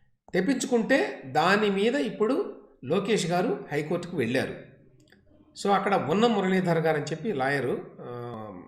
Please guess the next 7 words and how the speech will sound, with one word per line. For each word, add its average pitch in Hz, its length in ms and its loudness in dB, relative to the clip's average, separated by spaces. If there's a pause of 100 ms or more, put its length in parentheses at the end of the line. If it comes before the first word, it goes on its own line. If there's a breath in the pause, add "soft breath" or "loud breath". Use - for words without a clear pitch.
(180)
వారు 151 340 2
వాదించారు. 147 760 0 (380 loud breath)
దాని 151 260 0
మీద 190 140 4
కోర్టు - 380 0
ఏమని 165 220 2
అభిప్రాయపడిందంటే, 139 1200 -2